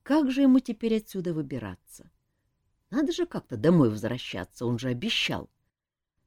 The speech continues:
Только как же теперь вернуться? Если это мир Альфа, значит, он опять где-то напутал при телепортации и попал не туда, куда намеревался. И чтобы вернуться домой, надо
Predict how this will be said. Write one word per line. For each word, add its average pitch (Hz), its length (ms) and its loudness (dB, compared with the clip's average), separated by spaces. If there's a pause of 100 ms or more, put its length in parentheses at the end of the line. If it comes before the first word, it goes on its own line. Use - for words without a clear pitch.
(140)
Только 180 260 -14
как 320 260 -2
же 311 120 -2
теперь 302 320 0
вернуться? 262 760 2 (880)
Если 247 340 4
это 240 200 6
мир 226 280 10 (140)
Альфа, 139 500 -2 (500)
значит, 131 480 0
он 190 120 6
опять 339 300 4
где-то 208 280 6
напутал 160 520 4
при - 160 -2
телепортации 139 960 -2
и 113 40 2
попал 254 400 4
не 330 140 8
туда, 175 260 8
куда 254 240 6
намеревался. 269 840 4 (720)
И - 60 -20
чтобы 180 300 4
вернуться 214 540 10
домой, 233 400 8
надо 226 300 8